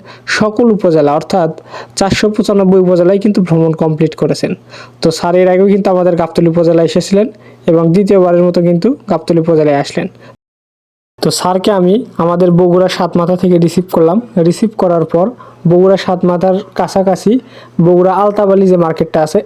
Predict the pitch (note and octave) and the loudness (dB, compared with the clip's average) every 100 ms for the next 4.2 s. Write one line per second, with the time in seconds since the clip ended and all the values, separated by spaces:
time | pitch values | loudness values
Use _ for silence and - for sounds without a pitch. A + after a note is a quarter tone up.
0 | - F#3+ F#3 F3+ F3+ F#3 F3 F#3 F3+ E3+ | 2 2 2 0 -2 0 2 2 0 0
1 | F#3 F3+ E3+ D#3+ D#3+ D3+ D3 F#3+ B3 - | 0 2 2 0 0 0 -2 -2 -2 -4
2 | - - - F3+ G#3+ G3+ F#3 G3+ G#3 G3 | -16 -20 -2 2 2 4 2 2 0 2
3 | F#3+ F#3+ G3+ G#3 G#3 G3+ G3 F#3 F#3 G#3 | 2 2 2 0 -2 -2 0 0 0 0
4 | F#3 F#3+ | 0 0